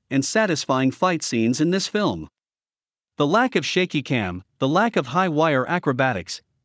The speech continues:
and the lack of sequences that look good on film, but would never occur in a real fight combine to make some hypnotic and memorable fight sequences.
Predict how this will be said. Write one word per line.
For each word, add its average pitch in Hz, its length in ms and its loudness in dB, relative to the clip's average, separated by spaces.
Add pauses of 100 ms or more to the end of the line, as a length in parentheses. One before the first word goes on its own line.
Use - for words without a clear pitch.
and 143 140 2
the 135 60 2
lack 202 280 2
of 143 120 -2
sequences 101 640 -4
that 131 160 -4
look 214 240 0
good 196 180 2
on 123 140 2
film, 110 420 -2 (180)
but 143 140 0
would 151 160 2
never 180 320 2
occur 139 380 2
in 127 100 2
a 120 60 2
real 175 260 0
fight 143 320 -2
combine 131 460 0
to 120 80 -2
make 165 180 0
some 139 180 0
hypnotic 139 640 -2
and 156 160 2
memorable 160 420 2
fight 180 320 -2
sequences. 107 720 -4